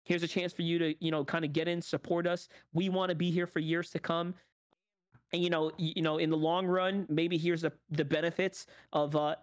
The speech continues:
owning shares in a, in a space, you know, what, what they can yield for you if things went absolutely our way. And that would have been cooler, sold to, like, the pipe dream, the ten-year pipe dream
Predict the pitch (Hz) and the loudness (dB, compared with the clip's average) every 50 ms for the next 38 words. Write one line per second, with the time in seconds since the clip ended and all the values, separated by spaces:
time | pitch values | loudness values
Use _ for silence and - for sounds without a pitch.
0 | _ _ _ _ - 175 175 175 170 160 147 - - - 170 170 175 170 160 - | _ _ _ _ -4 -2 0 0 0 0 -2 -4 -2 -2 0 0 0 0 -2 -2
1 | - 156 151 156 156 165 160 160 - - - - 170 165 170 - - - - - | -2 -2 -2 0 0 0 -2 -2 -4 -6 -4 -2 -2 -2 -2 -4 -8 -14 -18 -20
2 | _ - 156 156 147 143 147 170 156 147 160 175 - 196 180 180 - 160 160 156 | _ -4 -2 0 0 2 0 0 0 0 -2 0 0 -2 -2 -2 -2 0 0 2
3 | 156 170 196 202 196 - - 233 214 214 233 247 262 254 - 170 160 - - - | 2 0 0 -2 -4 -2 -2 0 2 2 2 0 -2 -2 -2 -4 -4 -2 -2 -2
4 | 175 175 170 156 - 165 170 170 165 - 165 160 165 160 - - 180 165 165 170 | 0 0 -2 -2 0 0 0 0 -2 -2 -2 -2 -2 -4 -2 -2 0 2 2 2
5 | 170 170 165 160 160 160 156 160 156 160 165 185 208 220 214 - _ _ _ _ | 2 2 0 2 2 2 2 2 2 0 2 0 0 -2 -4 -12 _ _ _ _
6 | _ _ _ _ _ 170 165 165 160 151 147 165 180 190 190 190 190 175 165 185 | _ _ _ _ _ -2 -2 -2 0 0 0 0 2 2 0 0 0 0 0 -2
7 | 170 165 - - 196 196 180 165 151 139 - - - 190 180 175 170 170 160 156 | -2 -4 -2 0 0 2 2 2 0 -2 -4 -4 -2 0 0 0 0 0 0 2
8 | 156 151 147 - _ 160 151 - - 175 185 180 165 160 160 160 156 143 147 139 | 0 -2 -2 -4 _ -4 -4 -2 -2 -4 -4 -2 -4 -2 -2 0 0 0 -2 -2
9 | - - 170 175 175 165 165 165 160 - 156 170 151 165 156 151 151 147 147 | -2 -2 -2 -2 0 0 0 -2 -2 -4 -6 -6 -4 -4 -2 -2 -2 -2 -4